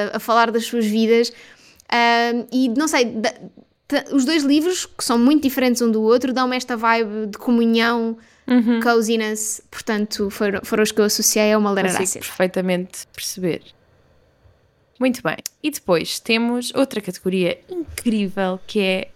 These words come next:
Speaker 2: apanhar sol de inverno. Sol, sol de inverno é das melhores,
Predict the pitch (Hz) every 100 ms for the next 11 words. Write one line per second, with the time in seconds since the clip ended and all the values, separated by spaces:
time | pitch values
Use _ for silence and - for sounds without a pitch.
0 | - 208 208 208 185 180 180 175 170 160
1 | 151 151 156 - _ _ - - 311 -
2 | - - 302 277 262 196 180 180 202 220
3 | - 214 214 214 226 233 - - - -
4 | - _ _ _ 208 277 247 247 247 233
5 | 226 214 214 - -